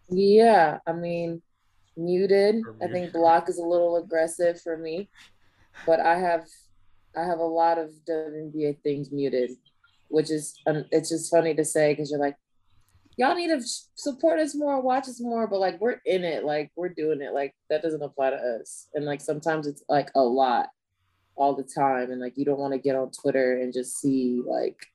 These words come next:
Speaker 1: all these opinions and just stupid
Speaker 2: Yeah.
Speaker 1: things. Like, I mean, I have a
Speaker 2: No,
Speaker 1: lot of
Speaker 2: it's
Speaker 1: people and things muted on.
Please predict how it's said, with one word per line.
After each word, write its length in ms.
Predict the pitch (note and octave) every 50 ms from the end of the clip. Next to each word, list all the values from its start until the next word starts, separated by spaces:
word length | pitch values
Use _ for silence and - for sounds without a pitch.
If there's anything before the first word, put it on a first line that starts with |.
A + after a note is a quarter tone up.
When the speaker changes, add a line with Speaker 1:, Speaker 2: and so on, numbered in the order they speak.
| _ _ _ _ _ _ _ _ _ _ _ _ _ _
Speaker 1:
all 280 | - C#3 C#3 C#3 C#3 C3+
these 200 | B2+ C#3+ C3+ A#2+ B2+
opinions 760 | - - - - C3 C3 B2+ B2+ B2 B2+ B2+ B2 B2 B2 B2
and 240 | A#2+ A#2+ A#2 - -
just 260 | - A#2+ A2 - -
stupid 320 | - - C#3+ C3 - C#3 -
Speaker 2:
Yeah. 100 | C3 B2+
Speaker 1:
things. 380 | B2+ B2 A#2+ A#2 A#2 A#2 - - -
Like, 120 | - -
I 40 | -
mean, 120 | - C3 C#3
I 40 |
have 80 | D#3+ D3+
a 20 |
Speaker 2:
No, 20 | D3+
Speaker 1:
lot 180 | C#3+ C#3 C#3
of 80 | C#3 C3+ -
Speaker 2:
it's 220 | - - - -
Speaker 1:
people 300 | D3+ C#3+ - C#3+ C#3 C3+
and 120 | C3 B2+ -
things 280 | - B2+ B2 B2+ A#2+ B2
muted 380 | B2+ A#2+ A#2 A#2+ A#2+ B2 - C3+
on. 240 | C3 C3 - -